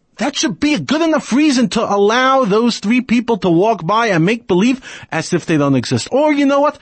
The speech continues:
Allow them to walk into the tent themselves, and then you could,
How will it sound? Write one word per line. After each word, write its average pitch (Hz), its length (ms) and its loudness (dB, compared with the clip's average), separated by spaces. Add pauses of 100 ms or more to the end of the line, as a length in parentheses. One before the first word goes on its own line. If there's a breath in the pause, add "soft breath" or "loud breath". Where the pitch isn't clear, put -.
(240 loud breath)
Allow 196 320 0
them 196 140 -2
to 185 100 -2
walk 175 280 0
into 165 200 -4
the 131 100 0
tent 143 340 -6
themselves, 202 540 -2
and 151 160 0
then 147 120 0
you 131 100 0
could, 113 180 -2